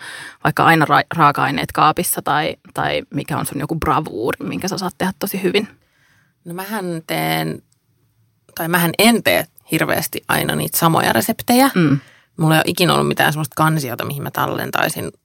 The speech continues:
Speaker 2: tai hyviä reseptejä, kun mä tykkään niin paljon vaihtelusta ko-, elämän koko, koko elämän o-, osa-alueilla. Ähm, mut mitä mä san-, sanoisin?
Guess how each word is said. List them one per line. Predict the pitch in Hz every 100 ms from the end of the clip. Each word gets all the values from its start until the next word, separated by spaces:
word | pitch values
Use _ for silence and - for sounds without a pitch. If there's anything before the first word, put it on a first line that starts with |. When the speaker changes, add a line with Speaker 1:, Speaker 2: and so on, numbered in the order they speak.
| -
Speaker 2:
tai | 165 165
hyviä | 139 127 131
reseptejä, | 151 151 - -
kun | 135
mä | 143
tykkään | 165 - - 143 156
niin | 175 165
paljon | 147 156 156
vaihtelusta | 156 147 - 165 156 - - _ -
ko-, | 156 -
elämän | 160 160 156 160 -
koko, | 170 170 - - _ - - -
koko | 175 214 208
elämän | 202 185 160 - - 160
o-, | - - - - -
osa-alueilla. | 180 175 160 151 151 147 151 160 165 - - - - _ _ _ _ -
Ähm, | 160 156 151 147 151 151
mut | 170 - -
mitä | 190 202
mä | 160 135 -
san-, | - - -
sanoisin? | - - - -